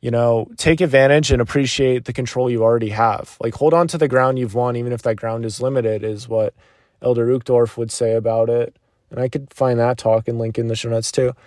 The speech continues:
There's just a lot of things. It's small wins. It's small victories. It's small celebrations. They all add up. They help you possess your soul. They help you grow. They help you move forward. They help you become more like Christ. They help you grow. They help you change.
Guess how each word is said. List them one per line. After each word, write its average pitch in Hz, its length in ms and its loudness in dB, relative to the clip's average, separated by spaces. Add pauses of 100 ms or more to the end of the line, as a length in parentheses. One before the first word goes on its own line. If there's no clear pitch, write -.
(140)
There's 220 140 2
just 254 120 0
a 294 40 -2
lot 262 180 8
of 233 80 0
things. 208 380 0
It's 180 180 0
small 226 280 4
wins. 190 280 6
It's 160 140 -4
small 202 260 4
victories. 165 540 2
It's 135 180 -6
small 190 580 4 (200)
celebrations. 156 680 4
They 143 100 2
all 156 220 6
add 156 180 4
up. 135 200 2
They 139 80 -4
help 131 140 -4
you 131 80 -10
possess 131 340 0
your 156 100 -4
soul. 131 240 2
They 131 100 2
help 131 180 -4
you 120 60 -8
grow. 139 280 2
They 139 80 2
help 131 160 -2
you 117 100 -8
move 113 160 -8
forward. 147 480 -2 (260)
They 123 80 -4
help 123 220 0
you 123 220 -6
become 120 720 -4 (480)
more 117 220 2
like 117 480 6
Christ. 147 360 4
They 113 100 2
help 110 200 2
you 113 80 -2
grow. 120 320 6
They 117 120 4
help 117 200 -2
you 113 80 -4
change. 110 580 -6